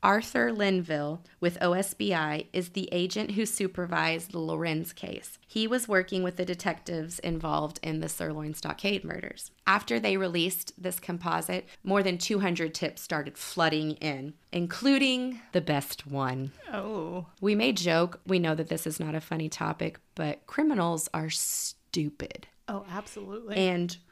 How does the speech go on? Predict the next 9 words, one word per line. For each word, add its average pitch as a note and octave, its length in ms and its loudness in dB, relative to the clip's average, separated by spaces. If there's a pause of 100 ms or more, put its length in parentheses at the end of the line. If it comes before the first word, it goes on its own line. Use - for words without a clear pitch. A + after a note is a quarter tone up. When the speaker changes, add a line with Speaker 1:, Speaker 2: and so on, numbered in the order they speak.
Speaker 1:
Roger B3 880 4 (300)
is E3+ 240 2
no D#3+ 280 2
exception - 720 -4
to - 120 -8
this. - 400 -8
Speaker 2:
Hmm. F#3+ 360 -6 (400)
Speaker 1:
January B3+ 800 6
third, E3 540 4